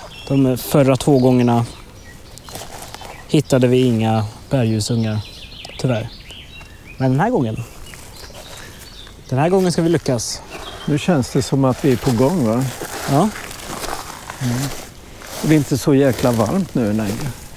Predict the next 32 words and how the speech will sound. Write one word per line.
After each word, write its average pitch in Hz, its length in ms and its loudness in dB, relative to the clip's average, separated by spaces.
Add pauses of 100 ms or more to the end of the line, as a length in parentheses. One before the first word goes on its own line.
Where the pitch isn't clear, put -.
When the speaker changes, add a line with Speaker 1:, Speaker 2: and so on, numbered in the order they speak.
(2750)
Speaker 1:
Nej, 147 340 4
nu 165 100 2
kan 165 160 4
man, 160 260 4
eh, 143 280 4
kanske 135 320 2
orka 143 360 2
hålla 131 200 4
på 135 160 2
lite 156 220 4
längre. 120 280 4 (1300)
Speaker 2:
Det 147 80 4
här, 127 180 6
eh, 120 280 4 (380)
den 127 120 0
här 127 100 2
lokalen 127 560 4
är 143 60 6
inte 120 260 0
så 151 160 0
omfattande 127 840 2
så - 120 -2
att, - 240 -2
eh, 127 180 2 (1000)
det 143 60 2
blir 135 260 4
inte 151 140 -2
så - 120 -4
mycket 131 340 -2 (480)
sökande 135 460 0
här. 135 180 -2 (580)
Speaker 1:
Nej. 127 160 -4